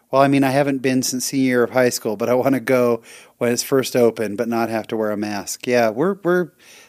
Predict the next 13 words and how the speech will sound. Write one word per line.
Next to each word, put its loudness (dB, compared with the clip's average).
Leighton, 4
we're 6
actually 2
going 2
to 0
Disney 2
World, 0
uh, 0
in -2
about -2
a -4
month -4
here. -4